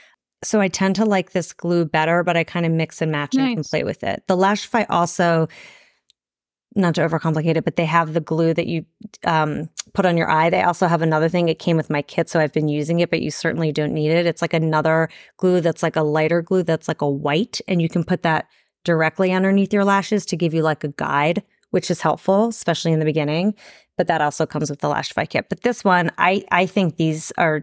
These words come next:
Speaker 1: just as good, and I've been using these too, like, mix and match, just depending on
Speaker 2: And what's the name of
Speaker 1: whatever.
Speaker 2: that one? That's the
Speaker 1: So
Speaker 2: Head
Speaker 1: these
Speaker 2: Candy. You, so you like the Head Candy
Speaker 1: This
Speaker 2: glue
Speaker 1: is
Speaker 2: the most with the Lashify lashes so far?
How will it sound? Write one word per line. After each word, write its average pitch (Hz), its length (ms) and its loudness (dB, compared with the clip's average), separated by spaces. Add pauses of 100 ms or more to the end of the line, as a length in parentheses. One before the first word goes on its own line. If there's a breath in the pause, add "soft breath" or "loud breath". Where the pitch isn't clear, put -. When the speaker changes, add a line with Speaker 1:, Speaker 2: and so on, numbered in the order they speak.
Speaker 1:
just - 260 -2
as 160 100 -2
good, 156 300 2
and 160 140 2
I've 151 160 0
been 151 420 -2
using 156 320 0
these 151 220 -2
too, 151 260 0
like, 143 240 -2
mix 147 300 -4
and 151 100 -2
match, 139 320 -6
just - 160 -8
depending 143 400 -4
on 147 240 -6
Speaker 2:
And 226 160 2
what's 208 220 0
the 233 80 0
name 233 140 0
of 240 80 0
Speaker 1:
whatever. 226 120 0
Speaker 2:
that 233 80 0
one? 240 120 0
That's 196 240 -2
the 226 100 0
Speaker 1:
So 214 60 0
Speaker 2:
Head 202 100 0
Speaker 1:
these 285 220 2
Speaker 2:
Candy. 180 260 -2
You, 208 280 -2
so 220 180 -2
you 190 120 -2
like 185 200 0
the 190 100 -2
Head 190 180 0
Candy 208 260 0
Speaker 1:
This 233 120 0
Speaker 2:
glue 262 260 2
Speaker 1:
is 247 80 -2
Speaker 2:
the - 80 -2
most 170 400 0
with 180 140 -2
the 185 120 0
Lashify 165 680 2
lashes 165 580 -4
so - 240 -2
far? - 400 -6